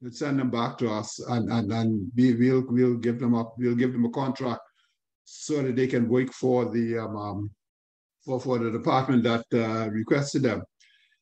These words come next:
I-, in addition to that, uh, they, uh, the students are allowed to work for twenty hours, provided they, uh,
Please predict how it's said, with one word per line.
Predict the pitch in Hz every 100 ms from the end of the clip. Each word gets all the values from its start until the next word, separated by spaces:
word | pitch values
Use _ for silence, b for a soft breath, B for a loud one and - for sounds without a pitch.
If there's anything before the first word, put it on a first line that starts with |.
| _ _ _ 139
I-, | 143 -
in | 151 156 143
addition | 143 127 165 - 165
to | 147
that, | 131 127 123 - 127
uh, | 127 120 120 120 120 117 117 - 117 123 117
they, | 139 135 139
uh, | 131
the | 120 131
students | - 180 170 156
are | 139
allowed | 131 127 139 139 139
to |
work | 120 127 139
for | 131 117
twenty | 175 156 139
hours, | 123 120 104 98 - _ _ _
provided | - 113 131 139 147 120
they, | 131 131 127 123 117
uh, | 107 110